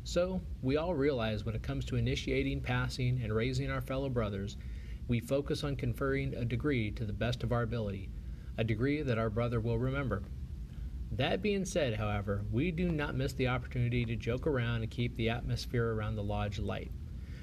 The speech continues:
We all know when it's time to put our game face on, and we also realize the importance of having a casual environment. We work hard,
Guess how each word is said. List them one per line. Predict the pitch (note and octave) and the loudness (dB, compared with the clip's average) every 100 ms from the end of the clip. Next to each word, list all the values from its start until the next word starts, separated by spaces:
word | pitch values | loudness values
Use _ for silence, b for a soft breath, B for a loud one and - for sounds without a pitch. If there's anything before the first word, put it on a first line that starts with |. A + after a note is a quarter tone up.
| B B | B B
We | C#3+ | 2
all | F#3 F3+ | 2 2
know | D#3 D3+ | 2 2
when | D3 | 0
it's | B2+ | -2
time | - B2 B2+ | 0 2 2
to | |
put | G#2+ B2 | 2 0
our | G#2+ | 0
game | B2 D3 | 0 0
face | C#3 D3+ C#3+ | 0 0 0
on, | C#3+ C#3+ C#3+ - - | -2 -2 -4 -6 -6
and | G#2+ | -2
we | A2 | 2
also | A2+ E3 E3 C3+ | 4 2 2 2
realize | C3+ C3 A#2+ G#2 | 2 2 2 2
the | |
importance | A#2+ G#2 E3+ E3 A2 - | 0 2 0 0 -2 -2
of | G#2+ | 0
having | A#2+ B2 A#2 | 2 2 2
a | A2 | 0
casual | - A#2 A2+ A#2 | 0 0 2 2
environment. | A2 G#2 G2+ G2 F#2+ - - - B B B | 2 0 0 -2 -6 -8 -8 -8 B B B
We | A#2+ | 0
work | G#2 C#3 F3 | 2 0 0
hard, | E3 C#3+ C#3 C#3 | 0 0 0 -2